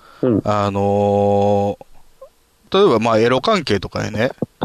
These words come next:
Speaker 2: 今まで想像して、
Speaker 1: うん。
Speaker 2: 例えば漫画にしたりとかいう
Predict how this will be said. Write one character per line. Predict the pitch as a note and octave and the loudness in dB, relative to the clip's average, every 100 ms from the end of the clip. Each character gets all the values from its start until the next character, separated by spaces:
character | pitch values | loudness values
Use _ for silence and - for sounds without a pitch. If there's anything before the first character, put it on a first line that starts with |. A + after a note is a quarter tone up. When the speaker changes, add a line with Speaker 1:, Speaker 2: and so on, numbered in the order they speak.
| - _ - _ - - _ - - - _ _ - | -12 _ -20 _ -20 -20 _ -20 -20 -20 _ _ -6
Speaker 2:
今 | D#3 A3 | 0 4
ま | C4 D3+ | 4 2
で | A2+ A2 - - - | 2 0 -4 -20 -14
想 | - A#3 B3+ B3 | -4 2 4 4
像 | B3+ B3 A#3 | 4 4 4
し | - - | 2 0
て、 | D#3 A#2 G2 - _ _ _ _ _ _ _ _ - - | 0 2 0 -4 _ _ _ _ _ _ _ _ -10 -2
Speaker 1:
う | |
ん。 | D#3+ | 0
Speaker 2:
例 | |
え | C3+ | 2
ば | A2+ A2+ | 2 0
漫 | |
画 | G#2+ A2 | -2 -2
に | G#2+ | -2
し | - | 0
た | B2+ | 0
り | G2 | -2
と | F#2+ | -2
か | F#2 | -2
い | G2 | -2
う | G2+ G2+ | -2 -4